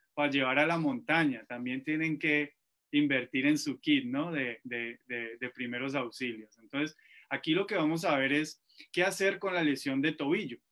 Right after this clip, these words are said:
Este video me gusta porque en particular hace una cosa fundamental que olvidamos con la articulación del tobillo. Recuerden que la articulación del tobillo, cada vez que le pedimos a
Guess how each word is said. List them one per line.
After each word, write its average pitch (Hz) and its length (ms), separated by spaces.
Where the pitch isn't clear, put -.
Este 226 320
video 147 480
me 139 160
gusta 147 580
porque 143 300
en 143 100
particular 135 880
hace 165 320
una 185 280
cosa 151 520
fundamental 139 840
que - 80
olvidamos 139 960
con 143 160
la 135 80
articulación 127 760
del 135 200
tobillo. 120 460
Recuerden 147 480
que 202 100
la 180 100
articulación 131 720
del 151 160
tobillo, 143 480
cada 131 200
vez 151 200
que 165 100
le 156 120
pedimos 131 480
a 120 180